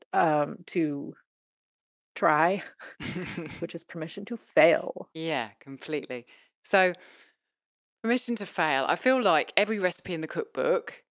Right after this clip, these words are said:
Speaker 2: if you fail at
Speaker 1: <laughs>
Speaker 2: it, that's a good thing, because
Speaker 1: Yeah.
Speaker 2: failure is something really that we need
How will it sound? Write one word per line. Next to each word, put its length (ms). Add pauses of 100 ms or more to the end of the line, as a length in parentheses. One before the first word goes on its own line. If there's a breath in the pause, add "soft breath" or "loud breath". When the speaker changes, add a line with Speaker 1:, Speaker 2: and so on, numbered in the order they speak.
(360)
Speaker 2:
if 140
you 80
fail 540
at 340
Speaker 1:
<laughs> 0
Speaker 2:
it, 400 (400)
that's 300
a 40
good 240
thing, 600 (280)
because 520 (400 soft breath)
Speaker 1:
Yeah. 160
Speaker 2:
failure 500
is 220
something 380
really 340
that 260
we 160
need 300